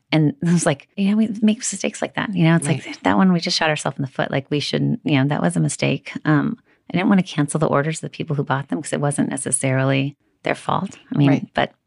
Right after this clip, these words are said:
Speaker 1: it's frustrating.
Speaker 2: Do you then, uh, message to your customers when you do the, like, do you take onus on your mess ups?
Speaker 1: We do.
Speaker 2: Yeah.
Speaker 1: Uh, we have such a social customer anyway. They're calling us out on it anyway.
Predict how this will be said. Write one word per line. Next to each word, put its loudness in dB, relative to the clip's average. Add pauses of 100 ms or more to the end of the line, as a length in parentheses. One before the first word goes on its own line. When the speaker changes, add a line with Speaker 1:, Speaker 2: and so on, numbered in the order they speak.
Speaker 1:
it's -10
frustrating. -4
Speaker 2:
Do 2
you 4
then, 2 (240)
uh, 4
message 0
to 2
your 4
customers 0
when 2
you 4
do 2
the, 2
like, 0
do -2
you 4
take 0
onus 2
on 2
your 2 (160)
mess 2
ups? -4 (240)
Speaker 1:
We 2
do. 0
Speaker 2:
Yeah. 2
Speaker 1:
Uh, 0
we 4
have 0
such -2
a -4
social 0
customer -2
anyway. 4
They're 2
calling 0
us -2
out 0
on -2
it -2
anyway. 0